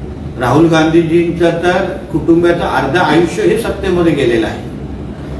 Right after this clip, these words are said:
पवार साहेब वर्षानुवर्ष केंद्रामध्ये सत्तेमध्ये होते. तुम्ही जेव्हा सत्तेमध्ये होता, तेव्हा तुम्ही आरक्षणाची ही मर्यादा का वाढवली नाही? आणि मग आता विरोधी पक्षामध्ये बसून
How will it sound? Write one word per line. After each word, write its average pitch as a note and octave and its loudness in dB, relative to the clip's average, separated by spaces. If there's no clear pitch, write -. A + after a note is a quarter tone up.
पवार D#3 2
साहेब F3 0
वर्षानुवर्ष F3 2
केंद्रामध्ये F#3+ 2
सत्तेमध्ये E3 0
होते. - -4
तुम्ही D#3+ 4
जेव्हा G3 2
सत्तेमध्ये F#3 -2
होता, E3 2
तेव्हा E3+ 2
तुम्ही F#3 -2
आरक्षणाची F3+ 0
ही G3+ 0
मर्यादा F3 2
का F3+ 0
वाढवली F3+ 2
नाही? E3 2
आणि D#3 2
मग F#3 4
आता G3 0
विरोधी G3+ 4
पक्षामध्ये G3 0
बसून F#3+ 2